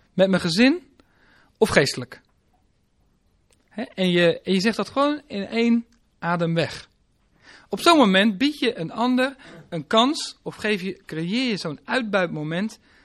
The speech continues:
waarop die ander eventueel kan inhaken. "Wat bedoel je met geestelijk dan?" Nou, daar heb je de voorzet. En je kunt er zo op proberen voort te borduren. Wij hebben onze drie kinderen alle drie Bijbelse namen gegeven.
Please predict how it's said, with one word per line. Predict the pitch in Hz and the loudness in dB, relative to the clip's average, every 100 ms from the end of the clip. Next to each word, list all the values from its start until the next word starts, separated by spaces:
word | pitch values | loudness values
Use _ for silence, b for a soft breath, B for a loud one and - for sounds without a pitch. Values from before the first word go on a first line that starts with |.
| b | b
waarop | 233 269 | -4 -2
die | 262 | -2
ander | 285 285 233 | 0 0 0
eventueel | 196 165 180 | -4 -4 -8
kan | 160 151 | -6 -8
inhaken. | - 269 226 147 | -8 -6 -6 -4
"Wat | 185 226 | -4 -2
bedoel | 226 277 | 2 4
je | 240 | 4
met | 180 | 4
geestelijk | - 175 156 147 131 | 0 0 0 -4 -2
dan?" | 160 320 - _ _ _ _ _ _ - | 0 0 -2 _ _ _ _ _ _ -8
Nou, | 214 147 _ _ _ _ _ | -6 -6 _ _ _ _ _
daar | 156 156 | -4 -4
heb | - | -4
je | 143 | -6
de | 135 | -6
voorzet. | 196 240 226 147 - _ _ _ _ | -4 -4 -6 -10 -16 _ _ _ _
En | 175 | -6
je | 165 | -6
kunt | - 226 226 | -4 -6 -6
er | |
zo | 170 196 214 | -8 -6 -6
op | - 185 | -6 -14
proberen | - 156 156 165 160 151 b b b b | -10 -8 -6 -8 -8 -12 b b b b
voort | - 220 220 - _ - | -6 0 0 0 _ -8
te | 170 | -4
borduren. | 156 151 131 123 - _ _ _ _ _ _ _ _ _ - b b b b b | -2 -2 -4 -6 -18 _ _ _ _ _ _ _ _ _ -20 b b b b b
Wij | 160 | 2
hebben | 190 175 | 4 2
onze | 185 170 165 151 143 | -2 0 0 0 -2
drie | 175 | -6
kinderen | 170 214 190 156 190 - _ - | 0 0 2 0 -4 -8 _ -8
alle | 151 147 | -4 -4
drie | 147 139 | -4 -6
Bijbelse | 147 165 147 - | -2 -2 -2 -6
namen | 143 185 202 170 | 0 4 4 2
gegeven. | 151 - 117 - | -2 -6 -10 -12